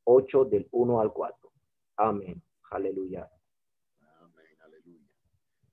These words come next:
Speaker 2: Los levitas empezaban su entrenamiento a la edad de veinte años. La evidencia indica que los levitas empezaban su entrenamiento para el sacerdocio a la edad de veinte años. Ellos eran guiados por los ancianos.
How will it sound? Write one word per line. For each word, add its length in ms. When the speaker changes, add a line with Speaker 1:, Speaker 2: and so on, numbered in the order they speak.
Speaker 2:
Los 140
levitas 360
empezaban 560
su 200
entrenamiento 1120
a 120
la 120
edad 280
de 200
veinte 460
años. 540
La 160
evidencia 480
indica 440
que 100
los 140
levitas 400
empezaban 560
su 160
entrenamiento 760
para 180
el 100
sacerdocio 880
a 120
la 100
edad 180
de 100
veinte 340
años. 560
Ellos 320
eran 200
guiados 360
por 140
los 100
ancianos. 680